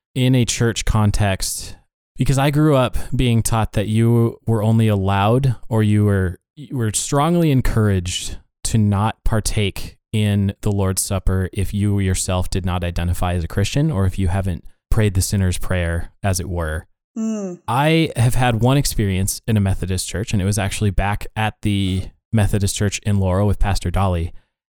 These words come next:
Speaker 1: And we happened to
Speaker 2: <gasps>
Speaker 1: go, yes. And we happened to go on what turned out to be essentially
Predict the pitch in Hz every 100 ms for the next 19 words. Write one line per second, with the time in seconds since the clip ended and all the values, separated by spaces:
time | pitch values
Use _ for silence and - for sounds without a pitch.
0 | _ 107 104 123 120 127 123 113 - -
1 | - 110 110 107 104 104 95 - 101 98
2 | - - - - - - _ - - 120
3 | 113 131 147 156 151 135 120 120 117 113
4 | 113 113 113 107 104 - _ _ _ _
5 | - 98 110 - 127 120 110 95 110 104
6 | 110 104 95 110 98 107 98 95 85